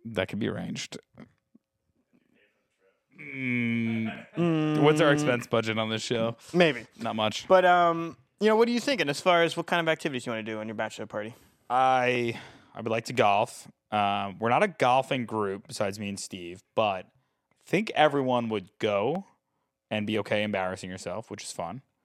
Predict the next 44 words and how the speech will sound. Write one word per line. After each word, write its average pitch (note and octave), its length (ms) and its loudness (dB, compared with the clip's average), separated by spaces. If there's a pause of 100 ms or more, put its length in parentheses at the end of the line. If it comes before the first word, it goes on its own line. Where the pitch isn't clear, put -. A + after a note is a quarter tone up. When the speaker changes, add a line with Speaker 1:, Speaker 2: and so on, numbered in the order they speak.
(540)
Speaker 1:
I G#2+ 880 0
wanna A2+ 240 -2
do A#2 60 -6
something B2+ 220 -2
outdoors, A2+ 480 -2
like F#2+ 120 -8
hiking, G2+ 460 -4
whitewater G2 300 -4
rafting, F#2+ 380 -8
something G2 180 -8
like F#2+ 100 -10
that. F2+ 300 -8 (420)
Speaker 2:
Mm. - 180 -8
Speaker 1:
And B2 360 0
hit C3 120 -6
a C#3 40 -6
couple - 200 -2
breweries D3 640 -2
or A#2 260 0
get A#2 140 -6
drunk B2+ 300 -2
one C3+ 120 0
day C3 460 2
and G#2+ 500 -8 (320)
Speaker 2:
Now, C3 300 0 (120)
I C#3+ 180 4
Speaker 1:
That's D3+ 100 2
Speaker 2:
have B2+ 80 -4
Speaker 1:
it, B2+ 40 -4
Speaker 2:
a - 20 -2
Speaker 1:
man. F#2 100 -10
Speaker 2:
question A#2 440 -6
about A2 400 -4
somebody A2+ 380 -8
who's A2+ 320 -10 (540)
choosing A#2 300 -6
a A2 40 -8
bachelor A#2+ 380 0
party. G#2 380 -6 (360)
Do C#3 80 -4
Speaker 1:
Yeah. G2 140 2
Speaker 2:
you F#2 80 -4
choose F3+ 420 -2
it, C#3+ 360 0